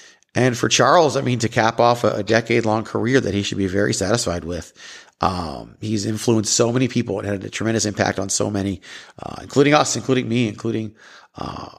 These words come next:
I Z W and helping shape that landscape. So, um, I know he's satisfied with it. It's gotta be weird right now for him, just a few days removed, right in the middle of Wrestle Drag and everything else. But,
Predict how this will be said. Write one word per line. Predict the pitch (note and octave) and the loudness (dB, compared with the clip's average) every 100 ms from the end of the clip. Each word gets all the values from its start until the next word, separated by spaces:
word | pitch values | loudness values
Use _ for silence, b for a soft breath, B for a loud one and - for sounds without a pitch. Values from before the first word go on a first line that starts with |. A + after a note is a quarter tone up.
| - | -2
I | A2+ | 2
Z | A#2 A#2 | 2 2
W | G#2+ A#2+ C#3 G2 | 2 4 4 2
and | |
helping | G2 G#2 A#2+ | 0 -4 -4
shape | - A2+ - | 0 0 0
that | A2 | -2
landscape. | G2 A2+ - F#2 F2 | -4 -6 -4 -6 -6
So, | - F#2 F2+ F2+ _ B B B B - | -6 -4 -6 -8 _ B B B B -2
um, | E2 F#2 E2 D#2 C2+ G2 _ _ _ _ - | 0 0 -4 -12 -16 -20 _ _ _ _ -2
I | A#2+ | 0
know | A#2 A#2 | 2 0
he's | A2+ | 2
satisfied | C3 C3 C#3+ | 2 4 4
with | C#3 D3+ | 6 6
it. | D#3+ | 4
It's | - | 2
gotta | A#2+ A#2+ | 0 -2
be | A#2 | -4
weird | G#2+ A2 C3+ | -8 -6 -2
right | C3 C3 | 2 2
now | B2+ B2 | 0 -2
for | A#2 | -2
him, | A2+ B2+ | -4 -6
just | B2 - | -8 -12
a | |
few | G2+ A#2 | -8 -4
days | A2+ G#2 | -2 -4
removed, | G#2+ E3 F#3 F3 D3+ - B B B B | -2 2 4 2 0 -10 B B B B
right | - A#2 | -4 -2
in | A#2 | -2
the | |
middle | A2+ A#2 G#2+ | -2 0 0
of | A#2 | 2
Wrestle | C#3+ - B2+ | 2 2 2
Drag | C3+ C3+ A2+ | 4 4 2
and | G2+ | -2
everything | G2+ G#2 G#2+ | -4 -6 0
else. | A#2 A2+ | 0 0
But, | - G#2 G2 | -4 -6 -6